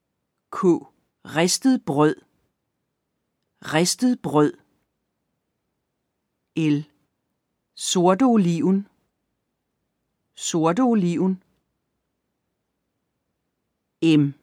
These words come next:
Stegt ris. Stegt ris. N.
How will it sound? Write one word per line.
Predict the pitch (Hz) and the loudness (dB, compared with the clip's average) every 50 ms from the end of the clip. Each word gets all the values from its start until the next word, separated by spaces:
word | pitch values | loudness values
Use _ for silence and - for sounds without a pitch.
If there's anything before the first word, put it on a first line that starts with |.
| _ _ _ _ _ _ _ _ _ _ _ _ _ _ _ _ _ | _ _ _ _ _ _ _ _ _ _ _ _ _ _ _ _ _
Stegt | - - - - _ 208 220 254 - _ - 196 - | -10 -10 -10 -4 _ 2 2 2 0 _ -10 -4 0
ris. | 185 190 180 - - - - - _ _ _ _ _ _ _ _ _ _ _ _ _ _ _ _ _ _ _ _ _ _ _ _ _ _ _ _ | 0 -2 -2 -4 -10 -12 -12 -16 _ _ _ _ _ _ _ _ _ _ _ _ _ _ _ _ _ _ _ _ _ _ _ _ _ _ _ _
Stegt | - - - - _ 190 208 247 _ - - - - - | -12 -10 -10 -6 _ 0 0 0 _ -10 -20 -20 -6 -2
ris. | 175 180 175 - - - - - - _ _ _ _ _ _ _ _ _ _ _ _ _ _ _ _ _ _ _ _ _ _ _ _ _ _ _ _ _ _ _ _ _ _ _ _ _ _ _ _ _ - | -2 -2 -2 -4 -10 -10 -10 -12 -14 _ _ _ _ _ _ _ _ _ _ _ _ _ _ _ _ _ _ _ _ _ _ _ _ _ _ _ _ _ _ _ _ _ _ _ _ _ _ _ _ _ 2
N. | 185 180 170 170 165 | 4 4 4 4 2